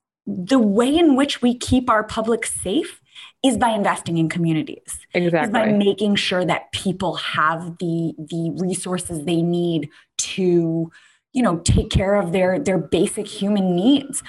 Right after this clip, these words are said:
Speaker 1: For too long, we've, we've, we've spent billions of our city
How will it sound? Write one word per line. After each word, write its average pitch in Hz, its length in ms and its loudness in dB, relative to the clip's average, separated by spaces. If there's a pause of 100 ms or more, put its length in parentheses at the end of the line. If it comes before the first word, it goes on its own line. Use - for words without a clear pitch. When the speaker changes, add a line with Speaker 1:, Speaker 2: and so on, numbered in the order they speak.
(140)
Speaker 1:
For 254 160 0
too 294 320 2
long, 226 440 4
we've, 165 240 2
we've, 196 300 0 (120)
we've 190 160 -2
spent - 240 -4 (260)
billions 233 600 2
of 175 120 -2
our 170 140 0
city 180 460 -2